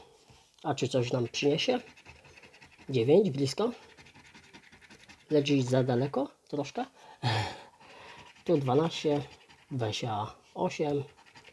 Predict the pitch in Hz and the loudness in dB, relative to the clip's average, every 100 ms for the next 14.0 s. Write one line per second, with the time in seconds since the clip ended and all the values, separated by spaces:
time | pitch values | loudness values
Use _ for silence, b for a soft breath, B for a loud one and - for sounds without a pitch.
0 | - - - - - - - - - 135 | -20 -20 -20 -20 -20 -20 -20 -16 -2 0
1 | 110 135 175 170 165 - - - - - | 2 2 4 4 2 -10 -18 -20 -20 -20
2 | - - 151 135 - 123 107 - 123 147 | -20 -4 -2 -2 0 -2 -2 -2 0 0
3 | - 127 123 - 135 131 131 131 135 139 | -2 -4 -4 -6 -4 0 2 2 0 -4
4 | - - - - - - _ _ - 185 | -12 -20 -20 -20 -20 -20 _ _ -2 2
5 | 170 156 - _ _ 156 139 123 110 - | 2 0 -6 _ _ 6 6 6 0 0
6 | 190 196 - 107 - _ _ _ _ _ | 0 2 0 -2 -6 _ _ _ _ _
7 | _ _ _ _ _ _ - - - _ | _ _ _ _ _ _ -10 -10 -10 _
8 | _ _ _ _ _ _ _ _ _ - | _ _ _ _ _ _ _ _ _ -8
9 | 135 - 127 131 - 247 220 185 - 196 | -8 -6 -10 -8 0 2 2 0 0 -2
10 | B B B - - _ - - - - | B B B -20 -20 _ -20 -20 -20 -20
11 | - - - - - - - - 220 - | -20 -20 -20 -20 -20 -16 -6 0 2 2
12 | 190 - 180 175 - - - - - - | -2 0 0 0 -10 -20 -20 -20 -20 -20
13 | - - - 147 120 - 160 196 180 | -20 -20 -8 0 0 4 4 4 2